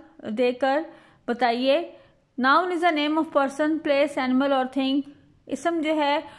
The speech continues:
वो किसी शख्स, जगह या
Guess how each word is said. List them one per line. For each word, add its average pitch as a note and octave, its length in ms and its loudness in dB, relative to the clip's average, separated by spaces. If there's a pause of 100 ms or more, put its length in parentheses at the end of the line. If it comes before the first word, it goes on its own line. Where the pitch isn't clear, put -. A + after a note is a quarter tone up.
(300)
वो C4 120 0
किसी D#4+ 560 -2
शख्स, - 760 -4 (420)
जगह C#4 580 2
या C4 260 0